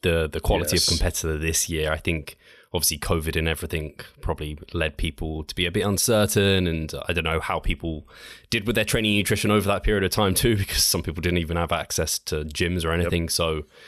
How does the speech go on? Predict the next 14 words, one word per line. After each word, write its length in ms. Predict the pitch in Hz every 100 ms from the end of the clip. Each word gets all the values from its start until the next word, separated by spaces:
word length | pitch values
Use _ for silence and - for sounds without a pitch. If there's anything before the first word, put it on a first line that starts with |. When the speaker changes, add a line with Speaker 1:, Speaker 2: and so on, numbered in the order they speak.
| - - -
Speaker 1:
maybe 180 | 90 85
they 80 |
wanted 260 | 82 85 82
a 40 | 80
bit 120 | 78
of 40 |
time. 420 | - 90 87 80
So 340 | 76 87 80 76
it 120 | 92 85
was 340 | 80 76 - - _
unbelievable 720 | 107 110 95 85 98 90 80 80
seeing 240 | - 82
Worlds, 300 | 85 78 76
but 240 | - 82